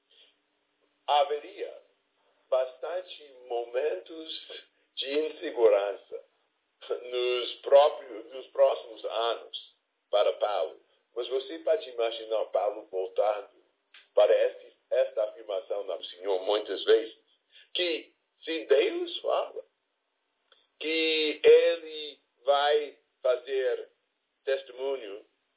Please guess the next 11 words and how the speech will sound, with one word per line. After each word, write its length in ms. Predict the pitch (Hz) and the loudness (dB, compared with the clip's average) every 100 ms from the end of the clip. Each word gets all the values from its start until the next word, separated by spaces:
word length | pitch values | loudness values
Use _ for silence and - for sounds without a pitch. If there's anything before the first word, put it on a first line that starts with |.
| _ _ _ _ | _ _ _ _
em 100 | 135 | -6
Roma, 560 | - 156 226 - - - _ _ _ _ _ _ _ | 0 4 4 2 -8 -12 _ _ _ _ _ _ _
ele 240 | 143 156 | -4 -2
vai 420 | 139 110 117 127 - _ | 0 2 2 -2 -6 _
fazer. 440 | 143 151 415 - - _ _ _ _ _ | 0 2 0 -4 -12 _ _ _ _ _
Ele, 500 | 123 131 139 139 - _ _ | -10 -8 -12 -14 -18 _ _
é, 300 | 139 151 143 | 6 8 8
não, 300 | 147 156 151 | 2 0 0
não 180 | 156 170 | -2 -2
vai 300 | 170 175 208 | 2 2 2
falhar 800 | - 147 135 - 147 160 113 - | 0 0 0 0 -2 0 -2 -6